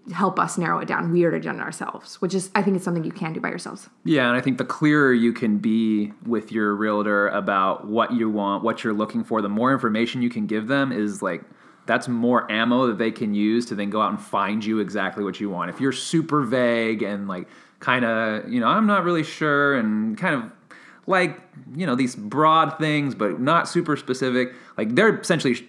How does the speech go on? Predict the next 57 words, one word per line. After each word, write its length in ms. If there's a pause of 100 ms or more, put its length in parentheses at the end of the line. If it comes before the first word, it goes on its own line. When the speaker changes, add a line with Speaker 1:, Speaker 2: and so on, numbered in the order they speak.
(100)
Speaker 2:
like, 240
trying 220
to 60
guess, 520
and 120
they're 100
trying 240
to 120 (240)
find 400
you 120
houses 560
that, 360 (240)
you 100
know, 180 (100)
you, 200 (240)
they 140
think 420
you 100
might 220
like, 240
but 100
they 80
don't 140
really 160
Speaker 1:
And 100
that 40
Speaker 2:
know 120
Speaker 1:
just 120
Speaker 2:
if 40
Speaker 1:
wastes 160
Speaker 2:
you're 100
not 60
Speaker 1:
everyone's 240
time. 380
Like, 100
Speaker 2:
It's 80
Speaker 1:
that 100
Speaker 2:
not, 100
Speaker 1:
wastes 180
their 160
Speaker 2:
it's 100
Speaker 1:
time, 360
Speaker 2:
not 120
Speaker 1:
and, 140
Speaker 2:
efficient. 240
Speaker 1:
and 80
it's 100
not 140
efficient. 480
And 180
we 80
know 80
how 160
much 220
I 80
love 180
efficiency. 560